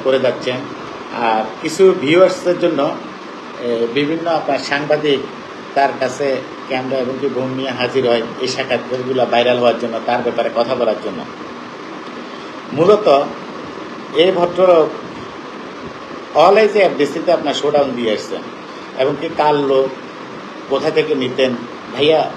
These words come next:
দশটা মোটরসাইকেল পাঠান এফডিসিতে, একটু ঝামেলা হয়েছে", এগুলো সবই জানি ভাই, কোথা থেকে কী হচ্ছে না হচ্ছে। এই ভদ্রলোক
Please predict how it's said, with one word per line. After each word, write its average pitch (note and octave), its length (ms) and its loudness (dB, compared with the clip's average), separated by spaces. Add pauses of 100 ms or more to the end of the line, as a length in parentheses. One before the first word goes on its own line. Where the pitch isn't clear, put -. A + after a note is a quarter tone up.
দশটা C#3 280 2
মোটরসাইকেল C3+ 560 -2
পাঠান B2+ 240 0
এফডিসিতে, A#2+ 440 -2
একটু A#2+ 180 -4
ঝামেলা B2 280 -2
হয়েছে", A#2 260 -2 (520)
এগুলো F#3+ 180 4
সবই F3+ 300 4
জানি A2+ 240 2
ভাই, E2+ 140 -2 (400)
কোথা C3 200 -4
থেকে B2+ 220 -6 (100)
কী B2 80 -6
হচ্ছে A#2 240 -6
না A2+ 80 -4
হচ্ছে। G2+ 280 -8 (1080)
এই F3 180 6
ভদ্রলোক F#3 500 8